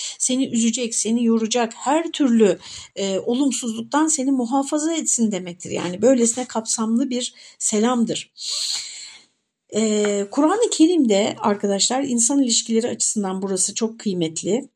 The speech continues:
Ee, Kur'an-ı Kerim'de iki ayet-i kerimede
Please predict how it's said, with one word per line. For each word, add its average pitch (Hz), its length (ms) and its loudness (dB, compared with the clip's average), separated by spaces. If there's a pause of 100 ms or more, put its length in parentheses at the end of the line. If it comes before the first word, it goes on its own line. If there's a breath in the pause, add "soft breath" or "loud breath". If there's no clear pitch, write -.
(1000)
Ee, 190 240 -6
Kur'an-ı 311 360 0
Kerim'de 202 540 -2
iki 240 280 -4
ayet-i 208 380 -2
kerimede - 760 -4